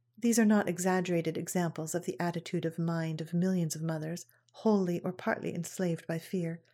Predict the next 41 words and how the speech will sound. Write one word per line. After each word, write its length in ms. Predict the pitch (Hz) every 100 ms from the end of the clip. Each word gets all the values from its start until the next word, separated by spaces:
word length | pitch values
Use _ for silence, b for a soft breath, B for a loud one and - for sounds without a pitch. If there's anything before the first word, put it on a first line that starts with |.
| b b b
even 280 | - 220 214
to 100 | 196
the 120 | 185 175
extent 380 | - - 190
of 80 | 180 -
undermining 560 | 190 185 185 180 175
the 80 | 165
health 280 | 160 196 175
of 120 | 175
their 140 | 175 165
children 460 | - 220 180 170
to 100 | 160
the 100 | 185
third 340 | 175 - 185 170
and 140 | 165
fourth 320 | - 196 165
generations. 720 | - 165 170 196 190 165 160 - _ _ _ _ _ _ _ _ _
Wet 260 | 220 262 262
feet 420 | - 247 196 -
may 180 | 196 226
have 180 | 226
caused 480 | - 220 208 208 -
many 320 | 202 190 233
attacks 420 | 240 226 208 196 -
of 100 | 196
illness, 440 | 190 165 160 - b b b b b
but 140 | 226
would 220 | 240 233 269
they 160 | 302
have 240 | 247 240 -
done 240 | 190 190
so 260 | 190 208 214
in 160 | 202 -
all 160 | 180
cases 500 | 196 - 180 202 220 - _
if 160 | 190 180
fear 440 | - - 180 180
had 200 | 196 202
not 260 | 196 185 -
been 220 | 190 175
suggested? 640 | - 170 165 160 - 240